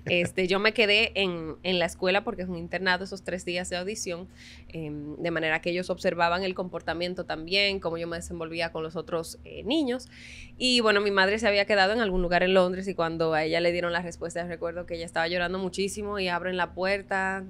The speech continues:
y sale el headmaster, em, sale el director of music y,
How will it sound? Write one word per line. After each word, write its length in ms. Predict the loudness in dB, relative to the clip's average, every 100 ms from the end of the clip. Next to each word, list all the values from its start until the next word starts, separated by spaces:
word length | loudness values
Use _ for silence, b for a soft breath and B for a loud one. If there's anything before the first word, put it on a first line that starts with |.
| -10
y 60 | -10
sale 320 | -4 -2 -2
el 80 | -4
headmaster, 840 | -2 -2 0 -4 -4 -2 -2 -2 B B B -4
em, 400 | -2 -2 -6 -4
sale 360 | -2 0 -2
el 280 | -2 -6 -4
director 420 | 0 0 -2 -4
of 60 | -4
music 520 | -2 -2 -2 -6 -6 -18 B B -6
y, 440 | -2 0 0 0